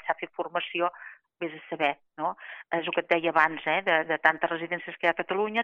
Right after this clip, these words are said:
totes estem al bombo, hi ha hagut algunes que són, bueno, aquest onze per cent, que potser ara n-, n'hi haurà més, eh, perquè encara no estem al pic, que, eh, han patit el contagi del virus a dintre la residència.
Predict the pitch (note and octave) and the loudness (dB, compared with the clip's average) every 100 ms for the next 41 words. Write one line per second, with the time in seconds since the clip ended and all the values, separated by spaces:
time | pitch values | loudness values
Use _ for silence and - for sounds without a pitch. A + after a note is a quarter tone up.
0 | - G3 - E3+ - E3+ E3 E3+ G3 A3 | -2 -2 -2 -6 0 2 4 4 4 2
1 | G#3 A#3+ F#4+ - _ _ - F3 E3 E3+ | 2 2 2 0 _ _ -2 0 0 -4
2 | - _ - F3 E3 G#3+ G#3+ A3+ G4 - | -10 _ 2 2 2 0 4 4 2 -8
3 | _ _ _ _ _ _ E3 - D#3+ E3 | _ _ _ _ _ _ -4 2 0 0
4 | E3 F3 E3 F3+ F#3 F3 E3 F#3 E3 - | -6 -4 -2 -4 -2 -2 -2 -2 0 0
5 | - E3+ E3+ - D#3+ - C#3+ C3+ D#3 E3+ | 2 0 0 -8 -8 -2 2 2 0 -4
6 | - E3 D#3 D#3+ D#3 D#3 E3 E3+ D3+ D#3 | -6 -6 -2 0 4 4 2 -6 0 4
7 | G3 B3+ - - - D#3+ D#3 D#3 E3 E3 | 4 4 -4 -6 -4 -2 4 4 4 0
8 | - E3+ E3 - A#3 C#4+ - - - - | 2 2 2 0 -4 -6 -10 -18 -18 -2
9 | F#3+ F#3 A#3 - F3+ D#3+ D#3 D3+ - _ | 4 8 8 6 6 6 6 6 2 _
10 | - E3 - F3 F#3 - _ - E3+ F3+ | -2 0 -2 -2 -4 -6 _ -6 -6 -8
11 | E3 D#3 D#3 E3 E3+ E3 D#3+ D#3+ E3+ E3 | 4 4 4 -2 -4 -4 -6 -6 -6 -8
12 | D#3 E3 D#3+ D#3 D3+ D3 D#3 D3+ _ D3 | -8 -6 -4 -6 -10 -10 -10 -12 _ -16